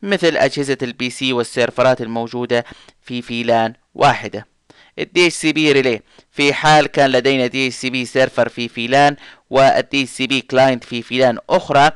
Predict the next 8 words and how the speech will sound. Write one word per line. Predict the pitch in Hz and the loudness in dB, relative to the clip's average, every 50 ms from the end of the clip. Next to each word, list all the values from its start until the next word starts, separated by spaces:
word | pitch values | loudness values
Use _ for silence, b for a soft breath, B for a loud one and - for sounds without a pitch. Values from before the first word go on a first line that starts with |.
| b b b b b b _ _ | b b b b b b _ _
فعندها | 147 135 139 175 196 165 170 156 151 | 2 4 4 4 4 4 4 4 4
سوف | 143 165 151 139 - | 4 2 0 2 2
يوجد | 143 147 151 151 147 139 143 | 0 0 0 -2 -2 -2 -2
لدينا | 131 123 139 139 139 139 135 131 | 0 2 0 0 2 2 2 0
في | - - 127 123 117 - | 0 -2 -2 -2 -2 -2
المنتصف | 123 120 135 151 156 - 147 - 151 147 - - | -4 -4 -6 -4 -4 -4 0 0 0 0 0 -2
جهاز | 135 123 120 123 127 131 131 123 - - | -4 -2 2 4 4 4 4 2 0 0
الراوتر، | - 156 151 143 127 120 107 - 120 117 | 2 2 4 4 4 2 2 0 0 -2